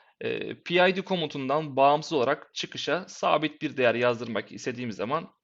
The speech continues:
P I D man girişini aktif hale getirmemiz gerekiyor.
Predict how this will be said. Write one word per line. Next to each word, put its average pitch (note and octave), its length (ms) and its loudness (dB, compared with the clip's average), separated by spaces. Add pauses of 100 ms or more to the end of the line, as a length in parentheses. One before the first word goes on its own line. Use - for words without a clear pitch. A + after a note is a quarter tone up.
P C#3 300 2
I A#2 100 -4
D C#3 240 -4
man C3+ 480 -2
girişini A2+ 580 -6 (280)
aktif C3+ 420 -4
hale G#2+ 280 2
getirmemiz B2 560 -8
gerekiyor. G2+ 540 -8